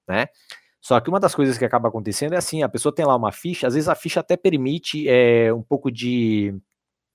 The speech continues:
volatilidade, né? A pessoa tem uma margem de repetições, por exemplo, entre oito e doze, digamos. Se uma semana eu fiz oito e na semana seguinte eu fiz nove, é, isso já tá faz-, já serve como uma progressão.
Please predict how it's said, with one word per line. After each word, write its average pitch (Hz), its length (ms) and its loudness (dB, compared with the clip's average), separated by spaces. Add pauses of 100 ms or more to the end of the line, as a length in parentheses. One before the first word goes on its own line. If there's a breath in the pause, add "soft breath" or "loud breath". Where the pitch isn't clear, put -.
(320)
volatilidade, 113 840 2
né? 127 120 -2
A 120 80 2
pessoa 131 360 0
tem 135 180 0
uma 127 200 4
margem 139 380 2
de 127 140 -6
repetições, 135 480 -2
por 107 160 -6
exemplo, 101 300 -6
entre 123 200 -4
oito 151 220 4
e 151 40 -2
doze, 113 340 -2
digamos. 92 500 -8 (1200 soft breath)
Se - 300 0
uma 226 120 2
semana 160 320 2
eu 120 40 2
fiz 117 220 -2
oito 127 260 6
e - 20 2
na 113 80 2
semana 120 360 -2
seguinte 110 340 -6
eu 107 60 -2
fiz 92 220 -8
nove, 113 680 0
é, 101 280 -2
isso 117 220 -6
já 127 180 4
tá 131 200 2
faz-, 139 240 0
já 135 160 4
serve 117 360 2
como 117 140 -6
uma 127 120 0
progressão. 139 680 0